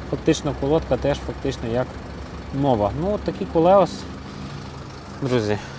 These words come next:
в ходу, так, я відкрив лючок бензобака, в ходу машина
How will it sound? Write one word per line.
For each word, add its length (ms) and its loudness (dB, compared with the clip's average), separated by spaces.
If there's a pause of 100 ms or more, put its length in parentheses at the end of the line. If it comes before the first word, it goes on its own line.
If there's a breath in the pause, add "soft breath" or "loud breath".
(600 loud breath)
в 100 2
ходу, 500 4 (380)
так, 160 0
я 100 4
відкрив 340 2 (920)
лючок 260 -2
бензобака, 540 2
в 60 0
ходу 240 2
машина 420 4